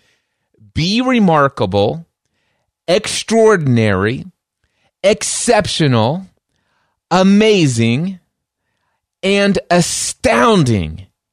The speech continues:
in the way you show up in the world. That's it. Now, I'm gonna say that one more time.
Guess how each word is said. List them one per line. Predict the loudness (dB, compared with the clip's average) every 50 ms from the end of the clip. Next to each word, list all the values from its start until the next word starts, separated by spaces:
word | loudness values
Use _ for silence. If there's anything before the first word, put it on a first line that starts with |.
| _ _ _
in | -2 -2 0 0 2
the | 2 2
way | 2 2 2 2 2 4 2 2 0
you | 0 -2 -4 -6 -4 -2 -2 0 0 -2
show | -4 -6 -4 -2 0 2 2 2 2 2 0
up | 0 0 0 0 -2 -6 -8 -6
in | -4 -2 -2 -2 -2
the | -2 -2 -2
world. | -2 -2 -2 -4 -4 -6 -8 -12 -16 -18 -20 -20 -20 _ _ _ _ _ _ _ _ _ _ _ _ _ _ _
That's | -2 -2 0 0
it. | 0 0 0 -2 -6 -12 -18 -18 -18 -16 -8
Now, | -4 -2 0 0 2
I'm | 2 2 2
gonna | 0 0 0
say | -2 0 0 2
that | 2 2 2 2
one | 2 2
more | 2 2 2 0
time. | 0 -2 0 0 0 0 -2 -6 -8 -10